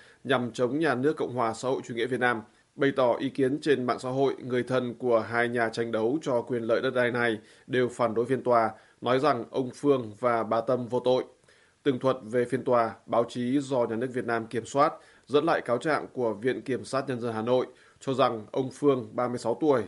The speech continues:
và bà Tâm, bốn mươi chín tuổi, đã xuyên tạc, bịa đặt về vụ tranh chấp đất đai ở xã Đồng Tâm, huyện Mỹ Đức, Hà Nội hồi tháng một năm hai nghìn không trăm hai mươi. Cáo trạng nói rằng việc làm của ông Phương và bà Tâm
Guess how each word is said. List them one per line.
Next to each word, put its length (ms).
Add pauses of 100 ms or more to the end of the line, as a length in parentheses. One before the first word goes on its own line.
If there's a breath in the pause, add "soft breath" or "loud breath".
(120)
và 120
bà 140
Tâm, 320
bốn 120
mươi 120
chín 140
tuổi, 260 (380 loud breath)
đã 260
xuyên 320
tạc, 280
bịa 180
đặt 180 (280 loud breath)
về 260
vụ 260
tranh 140
chấp 120
đất 120
đai 280 (100)
ở 220
xã 320
Đồng 240
Tâm, 300
huyện 300
Mỹ 80
Đức, 180
Hà 80
Nội 240 (260 soft breath)
hồi 240
tháng 200
một 240
năm 140
hai 160
nghìn 200
không 200
trăm 100
hai 100
mươi. 320 (680 soft breath)
Cáo 120
trạng 260
nói 100
rằng 260 (180)
việc 200
làm 280
của 220
ông 280
Phương 360
và 100
bà 120
Tâm 280